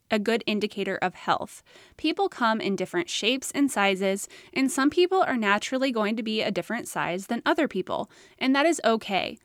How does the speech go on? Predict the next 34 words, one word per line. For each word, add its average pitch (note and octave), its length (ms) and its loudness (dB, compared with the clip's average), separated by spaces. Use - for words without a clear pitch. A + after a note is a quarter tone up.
I B3+ 120 10
don't D#4 200 4
like C4 180 0
to - 100 -4
use A3 280 0
the A#3 100 -4
scale G3+ 440 0
as G3+ 140 0
a G3+ 60 -2
measure G3 260 0
of C4 120 0
health F#3 340 0
because A3 240 -4
it G#3+ 100 -4
doesn't A#3 340 2
always G#3 300 0
tell F3 220 -4
the F#3 100 -6
full F#3 220 -4
story. C#4+ 480 0
For A#3+ 140 4
example, A3 520 4
muscle B3+ 420 2
weighs A3 260 0
more G3 180 2
than A#3+ 160 2
fat, F3 380 0
so - 100 -4
if G3 140 -4
you're F#3 100 0
lifting B3 400 0
weights G#3+ 300 -2
more A3+ 180 0
often G#3 500 0